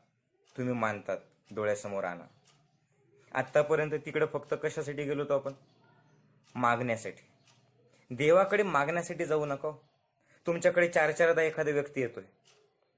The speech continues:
दरवाजा खटखट करतो आणि तुम्ही दरवाजा उघडला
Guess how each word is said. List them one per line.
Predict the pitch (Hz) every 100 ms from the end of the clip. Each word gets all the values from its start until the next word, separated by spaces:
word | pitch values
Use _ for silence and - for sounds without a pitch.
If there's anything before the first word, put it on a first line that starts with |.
| _ 120
दरवाजा | 147 147 147 143
खटखट | 139 - 135
करतो | - 113 87 - _ _ _ _ _
आणि | 135 139
तुम्ही | 156
दरवाजा | 151 160 165 170
उघडला | 170 170 135